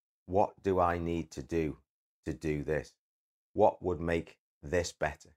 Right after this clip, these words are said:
How can I help with this? How would this improve things? What would be the best thing that could happen here? And I read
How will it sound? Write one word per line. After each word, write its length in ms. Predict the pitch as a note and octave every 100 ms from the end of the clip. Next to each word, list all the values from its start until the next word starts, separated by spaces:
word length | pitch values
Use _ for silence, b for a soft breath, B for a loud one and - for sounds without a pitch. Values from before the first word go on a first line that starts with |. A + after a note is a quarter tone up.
| _ _ _ _ _ _ _ _ _
How 300 | G#2 G#2 F#2+
can 200 | - F2+
I 240 | E2+ E2+ E2
help 420 | - E2 D2 - _
with 200 | D#2+ C#2+
this? 340 | D#2 D2 - - _ _ _ _ _ _ _ -
How 160 | F#2+
would 340 | G2 F#2 E2 C#2
this 300 | F2+ D#2 - -
improve 460 | D#2 D2 D2+ D2+ -
things? 380 | C#2 C2+ C2+ _ _ _ _
What 300 | F#2 A2 -
would 180 | F#2+ -
be 180 | F2+ E2+
the 120 | -
best 420 | - E2 - -
thing 300 | D#2+ D#2+ D#2
that 160 | C#2 -
could 160 | C#2+
happen 380 | - C#2+ - B1+
here? 220 | C#2+ C#2 - _ _ _ _ _ _ _ _ _ _ _ _ _ _ _ _ _ _ _ _ _ _ _ _ -
And 300 | F2 E2+ E2 - - -
I 180 | E2 E2
read 540 | D#2+ F2 F2 F2 -